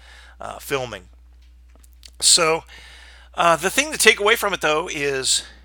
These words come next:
no amount of dummy rounds, no amount of, you know,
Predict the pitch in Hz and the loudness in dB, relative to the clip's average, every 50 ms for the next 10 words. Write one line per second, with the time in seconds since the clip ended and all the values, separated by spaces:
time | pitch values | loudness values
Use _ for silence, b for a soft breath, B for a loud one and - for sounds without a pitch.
0 | B B - - - - - - b b b b b b b b - 127 131 151 | B B -20 -20 -20 -20 -20 -20 b b b b b b b b -10 0 4 4
1 | 185 220 233 247 240 240 185 143 127 123 123 123 127 127 - - - 120 117 113 | 6 6 6 4 4 4 2 2 2 2 0 -2 -4 -6 -10 -12 -12 -12 -12 -6
2 | 104 - 131 139 165 185 180 147 135 123 120 117 113 113 113 113 117 110 110 110 | -4 -2 -2 -2 -2 -6 -4 -2 -2 0 0 0 -2 -4 -4 -8 -10 -12 -12 -8
3 | - - - - - - - b b b b b b b b b - 117 113 123 | -6 -6 -6 -6 -8 -12 -20 b b b b b b b b b -20 -8 -2 0
4 | 143 156 180 185 196 185 165 139 131 131 131 131 131 131 131 127 117 - - B | 0 2 2 0 -2 0 0 0 2 2 2 0 0 -2 -4 -6 -6 -8 -8 B
5 | B B B B B B B B B B B B B B - - - - - 101 | B B B B B B B B B B B B B B -20 -20 -20 -18 -16 -14
6 | 104 104 104 104 104 101 101 - - - - - - - - - - - - b | -14 -14 -14 -14 -16 -18 -18 -18 -18 -18 -20 -20 -20 -20 -20 -20 -20 -20 -20 b
7 | b b b b b b b b b b b b b b b b b b b b | b b b b b b b b b b b b b b b b b b b b
8 | b b b b b b b b - 113 117 123 123 127 127 127 127 127 127 127 | b b b b b b b b -10 -8 -6 -4 -2 0 0 2 2 2 0 0
9 | 123 117 | -2 -4